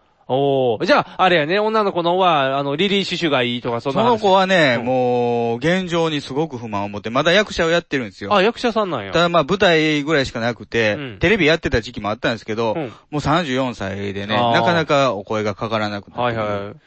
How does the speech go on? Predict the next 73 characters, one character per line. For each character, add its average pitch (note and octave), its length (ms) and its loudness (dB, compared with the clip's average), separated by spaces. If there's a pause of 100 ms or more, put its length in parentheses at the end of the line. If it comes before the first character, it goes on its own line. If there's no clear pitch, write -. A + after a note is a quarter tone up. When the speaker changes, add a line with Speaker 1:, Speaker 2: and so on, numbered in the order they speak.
(380)
Speaker 2:
で、 A#2+ 340 2
Speaker 1:
う - 40 -2
ん。 - 20 -10
Speaker 2:
ね、 A#2 320 0 (240)
昼 F#3 240 -2
間 F3 80 4
は E3+ 80 4
違 F3 120 -4 (140)
う D#3 60 2
仕 D#3 120 -4
事 C#3+ 300 0
を C3 60 0
し B2+ 60 -10
て B2+ 100 -4
な G#2 100 -2
い G2 60 -6
と G2+ 100 -14
ち - 80 -14
ょ A2 40 -6
っ G2+ 40 -14
と - 120 -20
生 G#2+ 160 -8
活 G2+ 180 -10
で C#3+ 60 -2
き C3+ 40 0
な B2 60 0
い、 G#2 40 -4
Speaker 1:
あ、 - 20 -4
も B2+ 80 -2
う B2+ 40 -6
生 B2+ 160 -4
活 - 220 -6
が C#3+ 140 -4
苦 A#2+ 180 -8
し G#2 160 -12
い - 40 -20
と。 - 200 -20
う - 20 -10
ん B2 60 -6
う G#2+ 60 -8
ん。 - 20 -12
Speaker 2:
う G2 40 -12
ん。 F#2+ 300 -16 (460)
Speaker 1:
な A3+ 140 0
か C#4 80 4
な C#4 80 2
か A#3 100 0
し - 160 -4
ん D3+ 60 -4
ど D#3 140 0
い A2+ 60 -6
ね。 F#2+ 200 -12 (160)
Speaker 2:
う - 20 -18
ん。 G2+ 380 -18 (100)
Speaker 1:
仕 - 160 -10
事 E3+ 220 2
を D#3+ 60 2
し F3 140 -8
な G3 140 2
が F#3+ 120 4
ら F3 120 2
そ E3 140 0
れ D#3 80 2
を D3 80 -2
す D3+ 120 -6
る C#3 100 -2
っ - 20 -20
て A#2+ 140 -8
な G#2 120 -8
る G2+ 140 -12
と。 G#2 60 -10
Speaker 2:
う G2 40 -8
ん。 F#2 140 -10